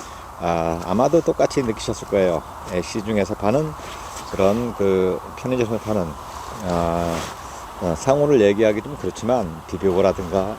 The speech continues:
이런 데서 파는, 예, 그런 김치 맛이 나더라. 아, 굉장히 맛있더라. 그리고 된장국은 더 할 나위 없이 맛있더라.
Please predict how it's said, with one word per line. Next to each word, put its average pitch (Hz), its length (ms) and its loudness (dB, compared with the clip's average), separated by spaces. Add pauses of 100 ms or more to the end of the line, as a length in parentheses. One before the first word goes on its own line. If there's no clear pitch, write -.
이런 98 200 0
데서 95 180 -2
파는, 101 460 -2 (680)
예, 82 320 2 (100)
그런 113 340 4
김치 104 300 -4
맛이 101 240 0
나더라. 90 560 2 (280)
아, 80 200 -4
굉장히 98 380 0
맛있더라. 92 680 2 (360)
그리고 92 280 2
된장국은 104 720 2 (720)
더 85 160 4
할 101 140 6
나위 120 200 8
없이 135 200 2
맛있더라. 98 560 2